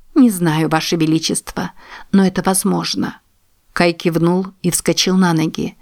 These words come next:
Адри и Перл вытаращились на него, потеряв дар речи, а потом тоже поспешно поднялись.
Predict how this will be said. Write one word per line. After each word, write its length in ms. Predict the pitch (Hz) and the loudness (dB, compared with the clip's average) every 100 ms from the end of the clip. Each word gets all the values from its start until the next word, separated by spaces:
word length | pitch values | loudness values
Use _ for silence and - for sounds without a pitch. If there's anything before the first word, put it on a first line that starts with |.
| - - | -10 -4
Адри 320 | - 170 170 160 | 0 0 2 0
и 20 | |
Перл 360 | - 170 175 | 2 0 0
вытаращились 640 | 160 165 170 160 - 160 - | 0 0 0 0 0 0 0
на 120 | 170 | 0
него, 360 | 170 160 156 170 | 0 0 -2 -2
потеряв 440 | - 180 170 165 | -2 0 0 0
дар 220 | 170 170 196 | 0 0 0
речи, 540 | 208 190 156 170 151 - - - | 2 2 2 0 0 -2 -10 -4
а 100 | - | -2
потом 300 | 151 165 156 | 0 0 0
тоже 260 | 165 165 | 0 0
поспешно 580 | - 160 - 151 - 165 | 0 -4 -2 -4 0 -2
поднялись. 760 | 160 165 190 190 165 151 - | -2 0 0 2 0 -2 -10